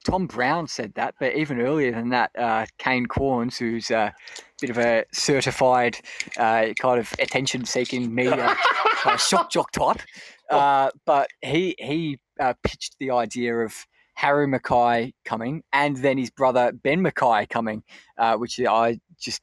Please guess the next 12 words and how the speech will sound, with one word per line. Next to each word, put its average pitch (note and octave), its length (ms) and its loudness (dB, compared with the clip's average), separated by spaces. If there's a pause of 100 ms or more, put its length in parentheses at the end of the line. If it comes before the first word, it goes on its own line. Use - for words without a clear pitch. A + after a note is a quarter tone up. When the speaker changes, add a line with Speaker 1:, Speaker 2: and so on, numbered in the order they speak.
Speaker 1:
do B2+ 100 -2
not B2 300 2
think A#2 320 -6
is A#2 180 -4
in A2 180 -2
the A2 260 -4
realms A2 380 -2
of A2+ 100 -12
possibility A2+ 680 -6 (200)
at A#2+ 120 2
Speaker 2:
Right. G#2+ 180 2
Speaker 1:
all. G#2 100 -12